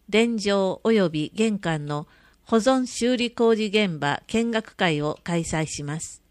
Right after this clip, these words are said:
見学会無料。別途、東照大寺拝観料が必要です。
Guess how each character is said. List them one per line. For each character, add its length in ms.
見 220
学 240
会 340
無 140
料。 400
別 280
途、 240
東 240
照 200
大 240
寺 280
拝 220
観 260
料 160
が 80
必 260
要 180
で 180
す。 220